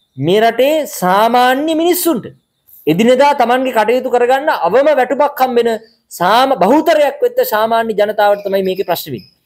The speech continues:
දැන් ඔන්න මේ ආර්ථික අර්බුදේ උග්‍ර වෙන්න, උග්‍ර වෙන්න ආණ්ඩුව ගියා අයි එම් එෆ් එකට. රනිල් වික්‍රමසිංහ ඇවිල්ලා ආර්ථික විශේෂඥයෙක් කිව්වා, මහා ප්‍රඥයෙක් කිව්වා, ලෝකෙම බය මිනිහෙක් කියලා කිව්වා. මිනිහත් අන්තිමට ගිහිල්ලා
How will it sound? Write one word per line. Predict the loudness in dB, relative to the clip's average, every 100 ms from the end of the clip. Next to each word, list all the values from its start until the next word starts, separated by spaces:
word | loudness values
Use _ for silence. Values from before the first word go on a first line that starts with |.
| _ _ _
දැන් | 0 0 2
ඔන්න | 0 0 -2 -4 -8 _ _
මේ | -2 2 2
ආර්ථික | 2 2 0 0
අර්බුදේ | 0 0 0 0
උග්‍ර | 0 0
වෙන්න, | 0 0
උග්‍ර | -2 0
වෙන්න | 0 0 -2 -4 -2
ආණ්ඩුව | 0 0 0 0
ගියා | 2 2
අයි | 2 0
එම් | 0
එෆ් | -4
එකට. | -8 -20 _ _ _ -2
රනිල් | 0 0
වික්‍රමසිංහ | 0 0 -2 -2 0 2
ඇවිල්ලා | 2 2 2 0 -6 _
ආර්ථික | 0 0 0 -2 -4
විශේෂඥයෙක් | -2 -2 -2 -2 -4 -4
කිව්වා, | -2 0 0 -4 _
මහා | -4 2 2 2
ප්‍රඥයෙක් | 2 2 2 0 -2 0
කිව්වා, | 0 0 -4 _ -2
ලෝකෙම | 2 2 2 2
බය | 2 2
මිනිහෙක් | 2 0 -2 -2
කියලා | -4 -4
කිව්වා. | -10 -8
මිනිහත් | -4 0 0 0
අන්තිමට | -2 0 -2
ගිහිල්ලා | 0 0 0